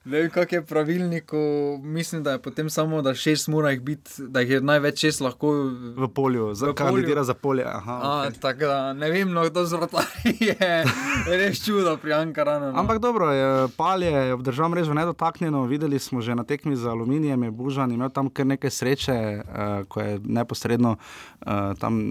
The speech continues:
Speaker 2: številka devetindevetdeset pri Aluminiju, zdaj se na pamet ne bom spomnil, imel tam čisto šanso in zadel prečko iz zgolj nekaj metrov. Ampak Aluminiju se zdi, da zdaj težko reči v dveh tekmah, da imajo zgolj srečo, ne,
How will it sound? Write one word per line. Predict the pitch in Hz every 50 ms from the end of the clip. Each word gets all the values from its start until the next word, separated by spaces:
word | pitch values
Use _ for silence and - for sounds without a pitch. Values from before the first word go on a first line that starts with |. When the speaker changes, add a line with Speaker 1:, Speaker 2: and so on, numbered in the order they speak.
| 101 - -
Speaker 2:
številka | - - - - 113 123 120 139
devetindevetdeset | 120 110 113 120 - 127 117 117 120 113 - -
pri | - 110
Aluminiju, | 101 104 107 113 113
zdaj | 110 110 107
se | - 110
na | 104
pamet | 98 107 110 110 110
ne | 107
bom | 107 113
spomnil, | 113 - - 123 117 113 110
imel | 104 107 107
tam | 101 - 110 110
čisto | 101 - 120 110 -
šanso | - - - 113 110 110 -
in | 120
zadel | 104 98 92 110
prečko | 104 - 113 110 113 - - - 107
iz | 101 95 - - -
zgolj | - 110 98 98 104 107 110 107 113 113
nekaj | 117 120 - 127 113
metrov. | 110 113 123 - 123 117 104 - - - - - - - -
Ampak | - - 135 127 - 147 -
Aluminiju | 156 147 143 151 196 233 233
se | 180 - - 147
zdi, | 120 156 214
da | 180 151
zdaj | 139 160 -
težko | 185 190 180 - -
reči | 175 175 170 147
v | 147
dveh | 156 170 170
tekmah, | - - 165 - - 156
da | 135 131 123
imajo | 123 139 151 151
zgolj | 131 127 151 151
srečo, | 139 - 143 139 139 - - 104
ne, | 101 104 110 120